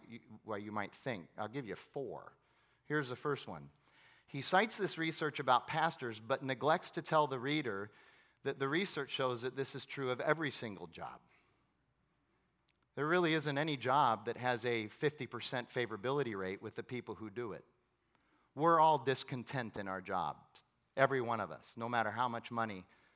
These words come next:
we make. Every job, every vocation, every career, every profession, we're all looking somewhere else.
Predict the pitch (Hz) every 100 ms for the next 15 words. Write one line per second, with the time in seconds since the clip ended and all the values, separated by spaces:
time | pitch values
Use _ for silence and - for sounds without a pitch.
0 | _ - 107 110 113 85 - - 151 160
1 | 165 123 98 92 127 160 165 139 - 101
2 | - 95 120 180 180 143 117 110 127 127
3 | 143 - 120 110 95 110 110 127 123 110
4 | 107 113 101 104 95 85 69 55